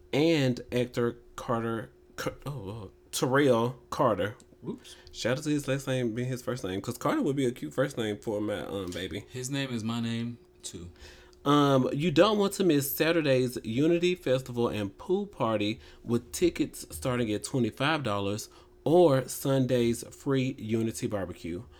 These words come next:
Speaker 1: Follow them at Dallas Southern Pride on social media, plus get host hotel and ticket information on dallas southern pride dot com.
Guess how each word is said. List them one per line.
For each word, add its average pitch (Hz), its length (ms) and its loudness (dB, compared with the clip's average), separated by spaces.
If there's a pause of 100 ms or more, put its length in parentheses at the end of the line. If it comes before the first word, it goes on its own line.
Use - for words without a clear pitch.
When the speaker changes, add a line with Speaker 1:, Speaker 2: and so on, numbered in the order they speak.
(320)
Speaker 1:
Follow 175 300 4
them 131 340 2 (180)
at 135 420 0
Dallas 127 380 0
Southern 143 360 0
Pride 104 420 -4 (260)
on 156 200 0
social 156 340 -4
media, 110 480 0 (320)
plus 190 460 4
get 120 300 0
host 151 360 -6
hotel 120 640 -2
and 107 200 -4
ticket 165 320 0
information 110 680 -2
on 95 300 -4
dallas 113 480 -4 (260)
southern 117 480 0
pride 101 580 -4
dot 98 280 -8
com. 71 340 -8